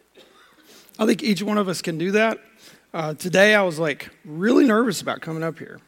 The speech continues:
and I d-, I have no idea why, 'cause I know all of you. And the people that I don't know, you don't know me anyway. So it's, but I, I was praying, and I was like, just, I got really warm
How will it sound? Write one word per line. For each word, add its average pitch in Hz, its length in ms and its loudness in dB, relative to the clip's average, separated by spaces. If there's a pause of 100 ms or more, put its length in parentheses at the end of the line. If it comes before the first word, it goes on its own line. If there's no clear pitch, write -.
(120)
and 165 140 -6
I 185 80 -2
d-, 175 140 -4 (140)
I 160 80 -6
have 170 140 0
no 180 140 -4
idea 170 180 -4
why, 120 300 -8 (260)
'cause 180 160 -6
I 185 40 -2
know 202 180 0
all 139 120 -2
of 117 120 -8
you. - 120 -14 (280)
And 170 100 -4
the 147 60 -8
people 180 180 -4
that 165 120 -2
I - 20 0
don't 185 200 -2
know, 202 280 -2 (480)
you 165 100 -6
don't 151 60 -6
know 147 100 -6
me 151 100 -6
anyway. 165 220 -8 (460)
So 143 340 -4 (300)
it's, - 360 0 (920)
but 220 200 6
I, 202 220 4
I - 160 -4
was 160 140 -4
praying, 220 440 4
and 160 180 -6
I 160 120 -2
was 156 200 -6
like, 143 320 -2 (400)
just, - 240 -6
I - 140 -4
got 160 180 2
really 202 300 4
warm 214 560 2